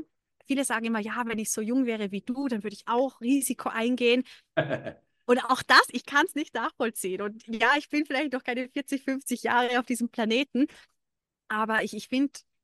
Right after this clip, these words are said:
Speaker 1: ah, warum da eine Trennung zu machen oder warum es so vom Alter abhängig zu machen? Ich verstehe es bis zu einem gewissen Grad, aber vielleicht auch, habe ich auch da ein bisschen zu wenig Empathie <laughs> für, ja,
Speaker 2: Ja,
Speaker 1: für
Speaker 2: oder, oder
Speaker 1: diese
Speaker 2: vielleicht
Speaker 1: Ansichten,
Speaker 2: einfach
Speaker 1: ja.
Speaker 2: auch,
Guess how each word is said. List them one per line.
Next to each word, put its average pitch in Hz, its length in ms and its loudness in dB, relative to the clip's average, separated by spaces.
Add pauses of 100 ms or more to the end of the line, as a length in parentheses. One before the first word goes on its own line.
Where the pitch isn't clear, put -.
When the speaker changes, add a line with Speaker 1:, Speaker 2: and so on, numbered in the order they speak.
Speaker 1:
ah, 233 280 -6
warum 254 240 2
da 262 100 4
eine 240 200 0
Trennung 262 380 -2
zu 233 100 -8
machen 202 160 0
oder 196 180 -4
warum 226 220 0
es - 100 -6
so 214 100 -8
vom 214 280 -8
Alter 208 560 0
abhängig 220 440 -2
zu 208 120 -4
machen? 190 400 -2 (1120)
Ich 220 160 0
verstehe 262 400 2
es 277 100 0
bis 233 200 0
zu 247 80 2
einem 226 140 4
gewissen 214 400 0
Grad, 233 500 2
aber 190 460 0 (1200)
vielleicht 214 320 -2
auch, - 160 -8
habe 214 160 -4
ich 214 80 0
auch 196 80 -4 (100)
da 220 220 4
ein 208 60 2
bisschen 220 320 -2
zu 254 200 -2
wenig 233 320 4
Empathie 254 680 2
<laughs> 403 680 2
für, 254 220 0 (440)
ja, 214 220 0
Speaker 2:
Ja, 269 120 6
Speaker 1:
für - 20 6
Speaker 2:
oder, 214 140 6
oder 185 140 6
Speaker 1:
diese - 0 -
Speaker 2:
vielleicht 175 400 4
Speaker 1:
Ansichten, - 20 -2
Speaker 2:
einfach 160 420 2
Speaker 1:
ja. 147 180 2
Speaker 2:
auch, - 180 -10